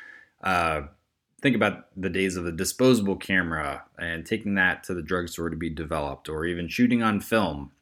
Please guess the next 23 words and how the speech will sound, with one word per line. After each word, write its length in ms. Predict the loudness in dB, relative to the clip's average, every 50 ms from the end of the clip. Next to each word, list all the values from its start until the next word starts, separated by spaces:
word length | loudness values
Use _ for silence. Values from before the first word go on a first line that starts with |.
| _ -6
which 120 | 0 2
I 60 | 2
know 160 | 4 4 2
that's, 360 | 2 2 0 -2 -2 -6 -8 -8
that's 240 | -8 -8 -8 -8 -10
a 40 | -8
huge 540 | 0 2 4 4 4 2 -2 -4 -10 -12 -16 _ -14
hobby 520 | -6 -2 -2 0 0 0 -2 -4 -4 -6
for 180 | -6 -6 -4 0
many, 480 | 2 2 4 2 2 0 -4 -8 -12 _ _
and 300 | -4 -4 -4 -4 -2 -2
that's 200 | 0 0 0 -2
great. 340 | -4 0 2 2 2 0 -2 -10 _ _ -10
You 80 | -8
know, 160 | -8 -8 -8 -12 -18 _ _ _ _ -6
hope 260 | 0 2 4 6 8
you 80 | 10
love 200 | 10 10 10 8
it. 120 | 6 0 -4 -4
Hope 160 | -4 0 4 6
you 80 | 8
enjoy 320 | 8 8 8 8 6 6 4
it. 220 | 2 0 -4